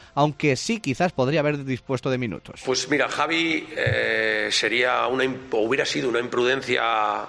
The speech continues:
Speaker 2: por mi parte después de nueve meses que lleva sin jugar el chico. Eh, primero,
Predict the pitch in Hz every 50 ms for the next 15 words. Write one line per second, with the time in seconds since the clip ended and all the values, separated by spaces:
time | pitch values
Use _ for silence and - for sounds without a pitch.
0 | - - - 117 110 110 113 110 - 120 120 120 - 135 135 123 - - 123 120
1 | 113 113 113 107 107 107 107 101 101 110 123 123 117 117 127 - - 104 95 -
2 | - 104 107 110 107 101 - - 101 - - 101 104 107 104 101 - - 113 -
3 | 123 123 123 - - - - - - - - - - - - - - - 101 98
4 | 98 98 95 92 - - - 95 98 113 113 104